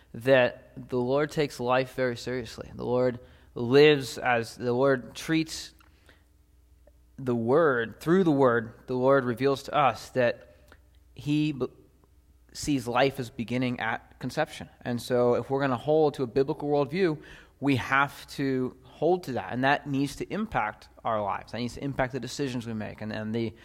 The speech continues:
the people we vote for. That needs to impact all kinds of things about our life, because the Lord takes life very seriously.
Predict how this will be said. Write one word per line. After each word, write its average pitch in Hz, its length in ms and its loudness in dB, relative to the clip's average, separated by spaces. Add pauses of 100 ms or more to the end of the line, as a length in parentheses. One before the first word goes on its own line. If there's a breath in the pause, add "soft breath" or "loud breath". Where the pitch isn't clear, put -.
(380 loud breath)
the - 80 -18
people 117 240 -4
we 156 80 4
vote 196 240 6
for. 113 160 -4
That 104 120 -4
needs 143 140 -4
to 147 80 -6
impact 143 500 2
all 127 140 2
kinds 165 320 0
of 147 80 -6
things 127 220 -4
about 123 260 0
our 131 80 -2
life, 135 240 -2
because 113 220 -6
the 117 100 -6
Lord 151 400 0
takes 135 380 -4
life 117 400 -2
very 110 320 -4
seriously. - 540 -12